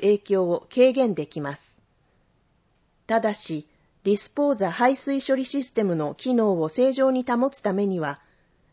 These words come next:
適切な維持管理が必要です。なお、ディスポーザ排水処理システムには、公益社団法人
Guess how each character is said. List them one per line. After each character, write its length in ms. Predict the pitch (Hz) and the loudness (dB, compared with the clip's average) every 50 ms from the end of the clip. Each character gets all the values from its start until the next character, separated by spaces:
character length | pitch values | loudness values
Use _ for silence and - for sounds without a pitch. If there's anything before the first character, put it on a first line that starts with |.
| _ _ | _ _
適 240 | - 214 208 208 - | 0 0 0 0 -2
切 280 | - 277 285 285 - 285 | -2 -2 -2 -2 -2 -2
な 280 | 277 277 262 254 - _ | 0 0 0 -2 -4 _
維 120 | 269 285 | -4 -4
持 140 | 240 214 196 | -2 -4 -6
管 280 | - - 226 226 220 202 | -2 0 0 0 2 0
理 100 | 180 175 | -2 -2
が 120 | 156 135 | -4 -6
必 280 | 135 - - - - 165 | -8 -12 -12 -6 -4 -2
要 160 | 165 160 160 | -2 -2 -4
で 160 | 156 147 151 | -6 -8 -10
す。 240 | - - - - _ _ _ _ _ _ _ _ _ _ _ _ _ _ _ _ _ _ _ _ _ _ _ _ _ _ _ _ _ _ _ | -10 -14 -20 -20 _ _ _ _ _ _ _ _ _ _ _ _ _ _ _ _ _ _ _ _ _ _ _ _ _ _ _ _ _ _ _
な 240 | - 202 220 226 202 | -2 0 2 2 2
お、 140 | 165 - - _ _ _ _ _ _ _ | 0 -2 -6 _ _ _ _ _ _ _
デ 80 | - 220 | 0 0
ィ 40 | 202 | 0
ス 140 | - - - | 0 -2 -4
ポ 220 | - 294 302 285 | 0 2 2 2
ー 20 | |
ザ 140 | 220 185 165 | 2 0 -2
排 260 | 165 - 240 254 269 | 0 2 2 2 2
水 240 | 262 - - 285 277 | 0 -2 -2 -2 -2
処 160 | 277 - 277 | 0 0 0
理 100 | 269 269 | 0 0
シ 160 | 254 - 277 285 | -4 -4 -4 -6
ス 120 | - - | -6 -2
テ 120 | - 233 | 0 0
ム 120 | 220 196 180 | 2 2 0
に 120 | 175 175 | 0 -2
は、 220 | 170 151 143 147 - _ _ _ _ _ _ _ _ | -2 -4 -4 -6 -10 _ _ _ _ _ _ _ _
公 240 | - 277 285 285 277 | 4 4 6 6 4
益 160 | 277 277 - | 4 2 -2
社 160 | - - 254 | 2 2 4
団 220 | 240 254 247 247 240 | 4 4 2 2 2
法 240 | 202 220 220 214 | 2 2 2 2
人 320 | 202 - 165 165 156 147 | 2 0 -2 -6 -6 -8